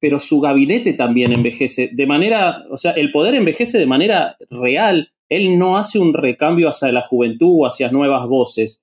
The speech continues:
Su gabinete es tan viejo como él, o prácticamente tan viejo como él. Es decir, es, es un caso muy paradójico en el cual él llega al final del gobierno con ministros muy ancianos, muy alejados de lo que estaba pasando, y creo que, que tiene que ver.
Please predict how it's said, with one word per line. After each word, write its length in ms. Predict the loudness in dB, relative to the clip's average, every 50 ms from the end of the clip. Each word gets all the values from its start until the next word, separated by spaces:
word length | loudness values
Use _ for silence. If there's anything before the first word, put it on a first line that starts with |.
| _ -10
Su 180 | -6 -2 -2
gabinete 460 | 0 0 2 2 2 2 0 0 -2 -6
es 160 | -8 -6 _
tan 240 | -2 0 0 0 0
viejo 380 | 0 0 -2 0 -2 -4 -4
como 280 | -4 -4 -2 -2 -2 0
él, 200 | 0 0 0 -2
o 100 | -4 -6 -4
prácticamente 580 | -4 -4 -4 -4 -4 -2 -2 -2 -2 -4 -4
tan 220 | -2 -2 -2 0 0
viejo 300 | -2 -4 -4 -4 -6 -6
como 260 | -6 -4 -4 -2 -2
él. 200 | -2 -2 -4 -6 _ _ _ _ _ _ _ -4
Es 80 | -2 -2
decir, 360 | 0 0 0 -2 -2 -2 -4 -4
es, 160 | -6 -6 -6
es 200 | -6 -8 -6 -4
un 100 | -4 -4
caso 240 | -4 -4 -6 -4 -2
muy 200 | -2 0 0 -2 0
paradójico 560 | 0 0 0 2 0 0 -2 -4 -6 -4 -4
en 60 | -4
el 120 | -4 -4
cual 260 | -2 -2 -2 -2 -4 _ _ _ _ _
él 120 | -4 -4 -4
llega 260 | -4 -4 -2 -2 0
al 80 | -2 -2
final 240 | -2 -2 0 0
del 120 | 0 0 2
gobierno 360 | 2 0 0 0 -2 -4 -2
con 140 | -2 -2 0
ministros 500 | 2 2 0 0 -2 -4 -6 -6 -6 -4 -4
muy 320 | -2 0 2 4 4 4
ancianos, 640 | 2 0 -2 -4 -4 -4 -2 -2 0 0 0 0 0
muy 180 | 0 0 0 0
alejados 600 | 2 2 0 0 -2 -2 0 0 2 2 2 2
de 80 | 0 0
lo 120 | 0 -2
que 80 | -2 -4
estaba 320 | -6 -4 -2 -2 0 0
pasando, 580 | -2 -4 -2 -2 -2 0 2 2 2 0 -2 -6 _ _ _ -10
y 120 | -8 -4
creo 260 | -2 -2 -2 -2 -2
que, 220 | -2 -4 -6 -6 _ _
que 120 | -4 -4 -4
tiene 340 | -2 0 0 2 0 0 0
que 120 | 0 0
ver. 160 | 0 0 -2